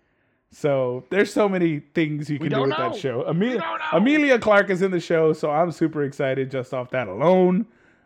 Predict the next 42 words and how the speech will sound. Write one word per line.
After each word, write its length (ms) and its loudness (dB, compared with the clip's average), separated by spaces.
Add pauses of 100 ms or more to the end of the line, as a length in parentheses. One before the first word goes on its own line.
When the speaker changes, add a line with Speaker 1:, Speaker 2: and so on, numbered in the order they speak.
Speaker 1:
Amelia, 640 -2 (100)
I 80 -8
could 240 -8
every 300 -6
day, 200 -4
all 220 -6
day. 400 -10 (280)
I 60 -16
love 220 -8
her. 240 -12 (580)
Wish 280 -6
you 80 -6
would 100 -2
have 60 -6
been 100 -6
an 80 -6
Aquaman, 720 -2
but 400 -4
you 140 -12
can, 180 -16 (300)
you 80 -10
know. 180 -14 (920)
Speaker 2:
There's 160 -12
still, 200 -12 (100)
there's 140 -10
still 200 -8
time. 300 -12
Speaker 1:
<laughs> 60 -10
There's 260 4
still 280 2
t-, 180 -4 (200)
<laughs> 200 -20
they 120 2
don't 260 2
know 140 6
what 220 4
Speaker 2:
They 60 -12
Speaker 1:
they're 80 -2
Speaker 2:
can 100 -2
make 80 0
Speaker 1:
doing. 160 4
Speaker 2:
another, 260 0